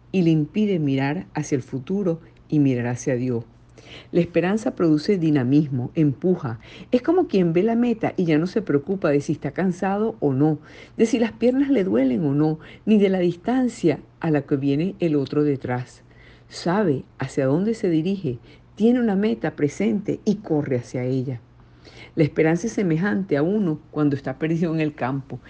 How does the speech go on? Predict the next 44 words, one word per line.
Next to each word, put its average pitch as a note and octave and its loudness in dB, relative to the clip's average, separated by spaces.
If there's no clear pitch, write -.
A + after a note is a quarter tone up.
y A3+ 2
de F#3+ 6
pronto F#3 0
ve A#3+ 2
en A#3 2
la A#3+ 0
lejanía G#3+ 0
un C4 2
punto E4+ 2
que F#3+ -2
reconoce, D#3+ 0
un G3+ 2
árbol, F3+ 2
una G3 -2
casa, E3+ -8
una B3 4
parte G#3+ -2
del F3+ 0
camino. D#3 0
Entonces A3 0
ya B3+ 0
no D#4 4
le D4+ 4
importa A3 0
por E3+ 0
dónde E3 2
tiene E3+ 0
que G#3 -4
ir G3+ -2
atravesando. D#3+ -2
Lo G#3+ 6
único C#4 6
que F#3+ 2
le E3 2
interesa F3+ -2
es E3+ -2
llegar F3 -2
al G3 -2
lugar D3+ -2
que F3 -4
reconoce. C3 -6
La C#3+ 0
esperanza C#3+ -2
sostiene C#3 -2